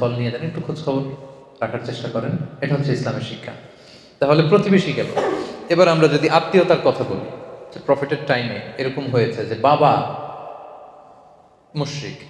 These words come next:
ছেলে হচ্ছে মুসলিম। এরকম অনেক হয়েছে। আবার সহিহ বুখারীর আরেকটা হাদিস আপনাদের শোনাবো, হাদিস নাম্বার তিন হাজার একশত তিরাশি। আল্লাহ রাসূল সাল্লাল্লাহু আলাইহি ওয়াসাল্লামের স্ত্রী আম্মা জান আয়েশা রাদিয়াল্লাহু তাআলা আনহা,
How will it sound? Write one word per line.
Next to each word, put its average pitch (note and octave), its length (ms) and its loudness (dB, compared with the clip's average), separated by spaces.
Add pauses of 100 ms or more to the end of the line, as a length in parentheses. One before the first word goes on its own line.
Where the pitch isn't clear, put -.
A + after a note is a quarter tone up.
(100)
ছেলে C3+ 240 0
হচ্ছে D3 360 0 (1500)
মুসলিম। C3+ 560 -8 (200)
এরকম C#3 220 -2
অনেক A#2+ 280 -2
হয়েছে। F#2+ 260 -10 (680)
আবার D3 240 6
সহিহ D#3+ 240 4
বুখারীর D3 360 4
আরেকটা C3 260 2
হাদিস A#2+ 220 2
আপনাদের A#2+ 240 -2 (100)
শোনাবো, B2+ 380 -4 (140)
হাদিস A#2 240 -8
নাম্বার B2 220 -2
তিন C3+ 120 -4
হাজার B2+ 220 2
একশত A2+ 420 -4 (1300)
তিরাশি। D#3 380 6
আল্লাহ C#3+ 680 -2
রাসূল C#3 220 0
সাল্লাল্লাহু - 40 -10
আলাইহি D#3 80 0
ওয়াসাল্লামের C#3+ 300 -4
স্ত্রী C3+ 360 -6 (320)
আম্মা C3 200 -2
জান B2 120 0
আয়েশা A#2+ 520 0
রাদিয়াল্লাহু A#2+ 560 2
তাআলা A2+ 320 2
আনহা, A#2 380 -2